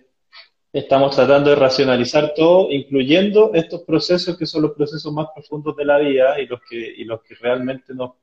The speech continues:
nos conectan en la vida. Eh, y,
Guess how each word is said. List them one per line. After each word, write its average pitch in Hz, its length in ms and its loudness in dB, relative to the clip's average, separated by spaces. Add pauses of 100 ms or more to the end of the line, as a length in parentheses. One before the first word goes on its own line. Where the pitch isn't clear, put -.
nos 113 220 -10
conectan 123 500 -8
en 110 100 -10
la 113 100 -2
vida. 117 360 -6 (580)
Eh, 110 560 2 (1500)
y, 123 480 -4